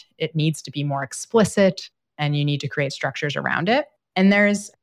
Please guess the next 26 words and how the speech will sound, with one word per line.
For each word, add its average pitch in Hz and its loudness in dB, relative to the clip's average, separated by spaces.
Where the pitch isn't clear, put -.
two 339 4
types 214 0
of 190 0
decisions 190 0
that - 2
we 156 2
see 156 -2
a 143 2
lot 139 2
within 151 0
organizations. 143 0
And 165 2
I 160 0
find 151 0
these 156 0
two - -8
categories 143 0
really 220 4
helpful 233 2
for 147 2
helping 175 2
unpack 143 0
where 147 2
there 147 0
might 139 -2
be 139 -2